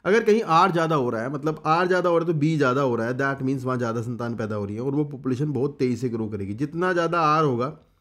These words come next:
उतना ज़्यादा पॉपुलेशन तेज़ी से ग्रो करेगी, इस बात को आप ध्यान रखना, ठीक है? ये समझने की बात है ऐसे ही।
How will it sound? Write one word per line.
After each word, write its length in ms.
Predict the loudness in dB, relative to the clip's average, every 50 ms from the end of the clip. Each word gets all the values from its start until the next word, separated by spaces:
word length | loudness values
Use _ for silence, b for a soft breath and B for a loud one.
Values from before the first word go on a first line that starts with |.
| _ _ _ _ _ _ _ _
उतना 260 | -6 -4 0 0 2
ज़्यादा 240 | 2 4 4 2 2
पॉपुलेशन 460 | 0 0 -2 0 0 0 0 -2 -4
तेज़ी 280 | -4 -2 -2 0 0 0
से 120 | 0 -2
ग्रो 200 | 0 0 0 0
करेगी, 300 | -2 -2 -4 -4 -4 -4
इस 140 | -4 -6 -6
बात 240 | -6 -8 -8 -8 -8
को 80 | -8 -8
आप 160 | -8 -8 -8
ध्यान 260 | -8 -8 -8 -8 -8
रखना, 320 | -12 -16 -18 -20 -20 -20 _ -12
ठीक 160 | -10 -8 -6
है? 100 | -8 -8 -10 -14 _ _ _ _ _ _ _ _ _ _ _ _ _ _ _ -8
ये 180 | -6 -6 -4 -6
समझने 440 | -6 -6 -4 -2 0 0 0 -2 -2
की 80 | -4
बात 220 | -6 -8 -8 -10 -10
है 120 | -10 -10
ऐसे 160 | -10 -12 -16
ही। 80 | -20